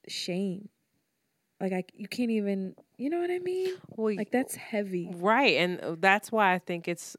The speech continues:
Speaker 2: so important that <laughs> he, we have these kind of, just to reel it in, to, we, we have these kind of conversations, especially with e-, with each other and with ourselves,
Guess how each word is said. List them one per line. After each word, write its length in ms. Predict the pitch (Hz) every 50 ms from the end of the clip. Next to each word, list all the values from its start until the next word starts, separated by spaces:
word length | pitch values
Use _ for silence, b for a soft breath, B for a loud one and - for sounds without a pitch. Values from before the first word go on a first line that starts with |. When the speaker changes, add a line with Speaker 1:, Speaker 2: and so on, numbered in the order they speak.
| - 160
Speaker 2:
so 420 | - - - - 190 185 196 190
important 680 | 180 175 151 - 202 208 190 160 165 165 147 - - 160
that 240 | 170 165 151 - - _
<laughs> 20 |
he, 640 | _ - 165 151 - 240 220 196 165 165 175 165 - _
we 240 | - 165 175 175 175
have 320 | 160 180 175 180 190 185 185
these 180 | 180 170 170
kind 240 | - - 170 160 156
of, 200 | 151 156 156 -
just 260 | - 180 170 - - -
to 180 | - 165 160 151 B B B B B B B B B B B _ _ _ - 175
reel 260 | 170 175 170 165 160
it 140 | 156 147 170
in, 420 | 202 226 226 180 160 160 165 160 - _ _
to, 120 | - 160 160
we, 100 | 165 156
we 200 | 143 160 160 160
have 220 | 160 160 160 170
these 160 | 170 165 156
kind 260 | - - 165 151 147
of 60 | 151 151
conversations, 880 | - 160 147 147 151 147 - 175 185 196 - - 165 156 156 160 - -
especially 600 | 170 160 - - - 160 160 - - 165 160 156
with 220 | 151 151 160 -
e-, 120 | 165 165 147
with 220 | 147 160 165 -
each 240 | 170 165 - - -
other 240 | 175 170 165 180 170
and 180 | 156 165 160
with 200 | 156 165 170 -
ourselves, 840 | 160 156 160 - - - 180 190 202 196 175 160 160 165 160 - -